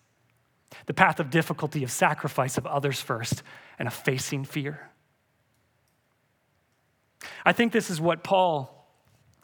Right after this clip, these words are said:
gets out at the, gets at, rather, at the end of his life.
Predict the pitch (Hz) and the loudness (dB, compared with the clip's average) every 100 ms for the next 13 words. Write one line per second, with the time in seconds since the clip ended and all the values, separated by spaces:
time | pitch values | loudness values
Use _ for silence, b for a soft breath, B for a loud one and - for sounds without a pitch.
0 | 160 170 170 180 165 151 165 180 156 180 | 2 2 4 2 2 0 -6 -8 0 0
1 | - 151 139 - _ _ B B B B | 2 0 0 -6 _ _ B B B B
2 | B 139 131 135 139 151 147 151 139 123 | B 2 4 4 0 0 0 0 -2 -2
3 | 120 131 123 - - | 0 0 0 -8 -12